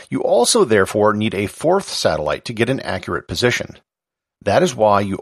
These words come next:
always need to be able to see four satellites for G P S to work. In theory, if you're in an open area, you should always be able to see at least six satellites. The G P S system has three different components:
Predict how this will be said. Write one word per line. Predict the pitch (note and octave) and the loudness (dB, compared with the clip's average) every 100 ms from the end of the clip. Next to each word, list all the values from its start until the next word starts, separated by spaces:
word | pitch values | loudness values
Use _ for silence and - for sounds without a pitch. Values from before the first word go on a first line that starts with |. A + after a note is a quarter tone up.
| - | 0
always | A#2+ F3+ F3 | 2 2 0
need | D3+ C3 | -2 -2
to | |
be | A2+ A2 | 0 2
able | G#2 | 2
to | G2+ | 0
see | F#2+ F2+ | -4 -6
four | E2 - C#3+ E3 G3 | -10 -6 0 0 2
satellites | - F2 C#2+ D2 D2 | 2 2 0 -4 -4
for | - | -8
G | A2 A#2 | -6 -4
P | B2 A2 | -4 0
S | F2 - | 0 0
to | F#2+ | -4
work. | D#2 - - _ _ _ _ _ - _ | -4 -6 -12 _ _ _ _ _ -20 _
In | C3+ C3 | 0 0
theory, | - A3+ D#3+ A2 - | 0 2 2 2 -2
if | - | -2
you're | - E3 | 2 2
in | |
an | F3 | 4
open | G#2+ D3+ E3+ | 2 2 2
area, | D#3+ A2 D2 D2+ - | 2 0 -2 -6 -8
you | - A2+ | -8 -2
should | A2+ | -2
always | - A#2+ B2+ D#3 | 2 2 2 0
be | - A#2+ | 0 0
able | A#2+ B2+ | 0 -2
to | |
see | A#2+ - F2+ D#2+ | -4 -4 -6 -6
at | G#2 G#2 | -8 -6
least | G2+ G2+ - | -8 -4 -2
six | G2+ - | -2 -2
satellites. | - G2 E2 A#1+ - - - _ _ _ _ _ _ | -2 0 -2 -8 -12 -20 -20 _ _ _ _ _ _
The | - C#3 | -8 -6
G | - B3+ | -2 -2
P | - A3+ | 0 0
S | D3+ | 0
system | - G#3 - F2 D#2+ | 0 0 0 -2 0
has | B2 - | -2 -2
three | - F#3+ | 0 0
different | D#3 - B2 | 0 -4 -2
components: | A#2 G2 F2 - - - | -2 0 -2 -2 -10 -12